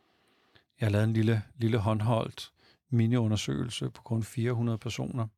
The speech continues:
Men firs procent af dem sagde, at det at gå på arbejde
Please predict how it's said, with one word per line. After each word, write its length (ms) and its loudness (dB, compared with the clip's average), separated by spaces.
Men 100 2
firs 340 2
procent 340 -2
af 120 4
dem 120 -4
sagde, 480 0
at 180 -2
det 160 2
at 120 -4
gå 160 0
på 220 -8
arbejde 840 0